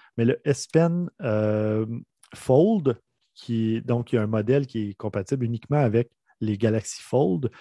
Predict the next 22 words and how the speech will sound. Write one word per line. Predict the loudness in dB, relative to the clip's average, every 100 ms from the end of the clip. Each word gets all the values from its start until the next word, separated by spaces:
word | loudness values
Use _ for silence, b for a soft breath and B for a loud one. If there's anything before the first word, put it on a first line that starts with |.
| B B
et | 4
le | 6
S | 6 4
Pen | 0 0 0
Pro | -2 -2 -2
qui | -2 -4
est |
Bluetooth. | 0 -2 0 -4 -4 -10 -18
Donc, | -6 -4 -4 -8 _
vous | -18
ne | -2
pouvez | 2
pas | 2 2
prendre | 2 2
un | 0
S | -2 -4
Pen, | 0 0 0
mettons, | -4 -4 -2 -2
d'un | -4 -4
Galaxy | -4 -4 -6 -8 -8
Note, | -2 -2 -2 -6 -4
euh, | -4 -2 -6